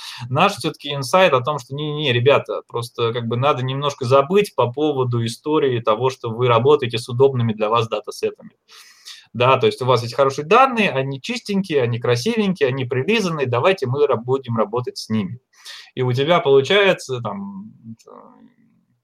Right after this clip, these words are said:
сентимент-анализ очередной, да, то есть ты взял, у тебя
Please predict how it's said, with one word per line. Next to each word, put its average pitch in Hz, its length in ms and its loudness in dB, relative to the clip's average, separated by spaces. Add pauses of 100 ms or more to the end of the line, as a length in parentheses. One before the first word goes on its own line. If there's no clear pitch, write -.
(120)
сентимент-анализ 127 960 -2
очередной, 123 680 0
да, 113 220 0
то 104 100 -8
есть - 140 -12
ты 135 80 0
взял, 147 360 4
у 127 40 0
тебя 120 400 2